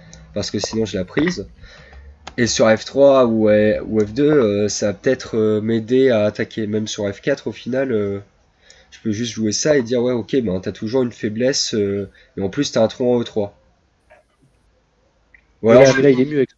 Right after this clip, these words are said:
Speaker 2: pion ici. Parce que là, tes tours, elles passent plus.
Speaker 1: Hmm. Ou alors, je pourrais prendre aussi.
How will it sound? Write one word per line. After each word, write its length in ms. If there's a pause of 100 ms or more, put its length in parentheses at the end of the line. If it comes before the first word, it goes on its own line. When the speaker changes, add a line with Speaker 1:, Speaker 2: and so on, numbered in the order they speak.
(100)
Speaker 2:
pion 120
ici. 260 (360)
Parce 160
que 100
là, 120
tes 120
tours, 200
elles 60
passent 160
plus. 120 (880)
Speaker 1:
Hmm. 140 (800)
Ou 80
alors, 160
je 60
pourrais 180
prendre 240
aussi. 320